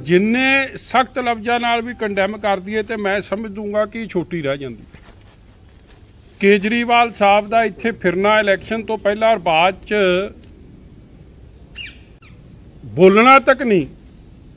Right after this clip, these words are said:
surrender ਕਰ ਜਾਣਾ ਉਹ ਜਿਹੀਆਂ forces ਅੱਗੇ ਜੋ ਖਰਾਬ ਕਰ ਰਹੀਆਂ ਹਾਲਾਤ, ਉਸ ਨੂੰ ਵੀ ਮੈਂ ਕੰਡੈਮ ਕਰਦਾ। ਮਗਰ ਅੱਜ ਮੈਂ ਤੁਹਾਡੇ ਕੋਲ ਆਇਆ ਕਿਉਂ ਆ? ਵੇਖੋ, ਇੱਥੇ ਹਰ ਚੀਜ਼ ਨੂੰ ਨਾ ਜੀ, ਇੱਕ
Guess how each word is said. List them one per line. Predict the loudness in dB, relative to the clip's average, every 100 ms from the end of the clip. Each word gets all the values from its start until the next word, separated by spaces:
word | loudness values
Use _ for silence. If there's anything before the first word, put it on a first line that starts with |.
| -20 -20 -20 -20 -20 -12
surrender | 0 4 4 4 0
ਕਰ | 4 4
ਜਾਣਾ | 4 0 2
ਉਹ | 2 0
ਜਿਹੀਆਂ | -4 -4
forces | -2 -2 -2 -4 -2 0
ਅੱਗੇ | 0 -4
ਜੋ | -4
ਖਰਾਬ | -2 0 0 -2
ਕਰ | -2 -2
ਰਹੀਆਂ | -2 -2
ਹਾਲਾਤ, | 0 -2 -2 -2 -4 -14 -20 -20 -20 -20 -20 -20 -20 -14 -8
ਉਸ | -6 -6
ਨੂੰ | -6
ਵੀ | -4
ਮੈਂ | -2 -2
ਕੰਡੈਮ | -4 -4 -4
ਕਰਦਾ। | -6 -12 -12 -16 -20 -20 -20 -20 -20 -20 -20 -20 -4
ਮਗਰ | -2 0 0
ਅੱਜ | 0
ਮੈਂ | 0 0
ਤੁਹਾਡੇ | 0 -2 -2
ਕੋਲ | -2 -2 -2 0
ਆਇਆ | 4 6 4
ਕਿਉਂ | 2 -6 -10
ਆ? | -12 -20 -20 -20 -20 -20 -20 -20 -20 -20 -20 -20 -20 -20 -16 -10
ਵੇਖੋ, | -6 2 0
ਇੱਥੇ | 2 -4
ਹਰ | -2 -2 -4
ਚੀਜ਼ | -6 -4 -4 -4
ਨੂੰ | -4 -2
ਨਾ | -4
ਜੀ, | -4 -8 -8 -14 -20 -20 -20 -20 -20 -20 -20 -20 -20 -20 -20 -20 -20 -20 -20 -20 -20 -20 -4
ਇੱਕ | -4 -2 -2